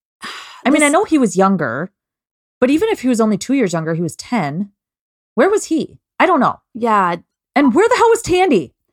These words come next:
Speaker 2: Right. Where was he? Where was Tandy? Why was he by himself? Like,
Speaker 1: I
Speaker 2: all
Speaker 1: mean,
Speaker 2: of it is confusing to me. I don't
Speaker 1: Right.
Speaker 2: understand. I, I don't get it.
Speaker 1: No, it
Speaker 2: It's
Speaker 1: seems, it seems weird, but, I mean, I don't know. As a single parent, I know what it's like to, and growing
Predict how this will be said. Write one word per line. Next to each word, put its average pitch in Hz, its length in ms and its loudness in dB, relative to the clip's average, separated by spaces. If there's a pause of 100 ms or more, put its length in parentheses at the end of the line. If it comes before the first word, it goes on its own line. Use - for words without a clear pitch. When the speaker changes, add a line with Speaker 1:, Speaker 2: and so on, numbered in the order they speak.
(460)
Speaker 2:
Right. 226 420 -2
Where 208 340 0
was 311 300 0
he? 190 300 -2
Where 196 280 0
was 277 200 0
Tandy? 185 420 -2
Why 185 240 0
was 262 160 0
he 285 80 0
by 214 180 0
himself? 196 720 0
Like, 214 320 -2 (400)
Speaker 1:
I 262 60 2
Speaker 2:
all 294 180 4
Speaker 1:
mean, 349 80 4
Speaker 2:
of 240 80 0
it 202 80 0
is 196 140 -2
confusing 277 480 0
to 247 100 -2
me. 185 140 0
I 196 100 0
don't 233 160 -2
Speaker 1:
Right. 381 120 2
Speaker 2:
understand. 277 720 0
I, 226 180 -12 (100)
I 254 80 -4
don't 254 220 -4
get 208 160 -6
it. - 180 -10 (120)
Speaker 1:
No, 240 120 2
it 196 60 0
Speaker 2:
It's - 80 -8
Speaker 1:
seems, 302 440 -6
it 277 120 0
seems 440 240 -4
weird, 175 480 0
but, 233 220 2 (320)
I 269 80 0
mean, 269 320 0 (160)
I 320 100 0
don't 285 100 0
know. 185 220 -2 (200)
As 269 120 -2
a 330 60 -2
single 339 320 -2
parent, 220 500 -2
I 196 100 0
know 196 160 4
what 202 140 2
it's 208 160 -8
like 196 200 -2
to, 185 280 0
and 185 260 0
growing 190 380 2